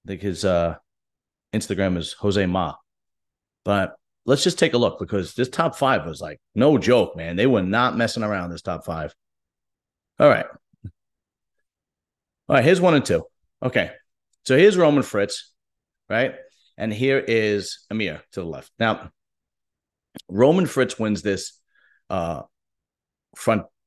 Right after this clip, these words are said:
double by because he's got this small waist. He improved his biceps. Don't ask me how in such a short period of time,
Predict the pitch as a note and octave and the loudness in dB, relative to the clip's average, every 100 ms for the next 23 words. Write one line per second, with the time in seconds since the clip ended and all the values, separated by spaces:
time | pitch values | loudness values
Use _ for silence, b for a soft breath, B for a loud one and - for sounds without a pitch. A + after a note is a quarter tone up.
0 | - G2+ F#2 F2 F2 E2+ F2 F2+ G2+ F2+ | 0 4 4 2 0 -2 -2 -2 -4 -4
1 | G#2+ F#2+ - - C#3 C3+ G2 F#2 F2 - | -2 -2 -4 -4 2 4 4 2 -2 -6
2 | - - - A2 G2 C3 A2 - G2 F#2 | -16 -18 -8 -6 0 0 0 -4 -2 -2
3 | - F2 - A2+ A2+ G#2 F#2 F2 E2+ E2+ | -2 -6 -4 -2 0 -2 -4 -6 -6 -6
4 | - D#2 D2+ F#2 E2+ E2 D#2+ D#2 E2 | -8 -12 -6 -4 -4 -2 -4 -4 -6